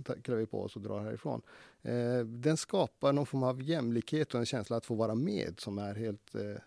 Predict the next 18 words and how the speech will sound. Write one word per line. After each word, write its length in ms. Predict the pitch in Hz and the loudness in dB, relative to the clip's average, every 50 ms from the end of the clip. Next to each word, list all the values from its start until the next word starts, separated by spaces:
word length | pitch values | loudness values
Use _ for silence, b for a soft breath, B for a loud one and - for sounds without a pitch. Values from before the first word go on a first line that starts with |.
| _ _ - | _ _ -10
eh, 320 | - 98 101 98 107 113 | -8 -6 -6 -6 -6 -8
som 200 | 113 - 131 117 | -4 -2 -2 0
för 100 | - 135 | 2 2
mig 160 | 147 185 220 | 4 4 4
var 460 | 208 127 95 104 104 104 107 110 117 - | 2 2 0 0 0 -2 -2 -4 -4 -4
helt 220 | 113 123 117 107 - | -2 -2 -2 0 0
avgörande 460 | 104 98 127 170 202 175 113 95 95 | 0 0 0 0 0 -2 -2 -4 -4
att 100 | 95 - | -6 -6
vara 100 | - 95 | -6 -6
del 180 | 92 113 117 107 | -4 -4 -4 -4
av 80 | 98 98 | -4 -4
det 60 | 101 | -6
här 80 | 104 | -6
samhället 460 | 104 - 104 98 139 170 170 - - - | -6 -6 -4 -4 -2 -4 -4 -4 -6 -6
på 80 | - | -8
ett 120 | - - - | -8 -8 -8
konstruktivt 540 | - 95 90 - - - - - - - | -8 -6 -6 -6 -8 -12 -14 -12 -12 -10
sätt. 200 | - - - - | -8 -8 -10 -10